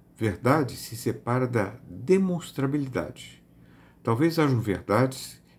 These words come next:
que não somos sequer capazes de demonstrar. Não é um mero jogo, mas depende de uma intuição intelectual.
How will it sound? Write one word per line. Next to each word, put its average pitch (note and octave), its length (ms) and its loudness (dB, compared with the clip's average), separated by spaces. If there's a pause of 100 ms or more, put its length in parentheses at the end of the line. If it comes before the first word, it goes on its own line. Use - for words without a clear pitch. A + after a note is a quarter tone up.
que - 100 -2
não D3+ 140 -2
somos D3+ 340 -6
sequer C3 460 -4
capazes G#2+ 640 -4
de - 100 -18
demonstrar. B2+ 760 -6 (1500)
Não A2 200 0
é D3 300 4
um A2+ 140 -4
mero G#2 400 0
jogo, F#2+ 380 0 (180)
mas F2+ 200 -10
depende C3 580 -2 (260)
de B2+ 120 -2
uma A#2 260 2 (160)
intuição B2 880 -2 (240)
intelectual. A2 800 -4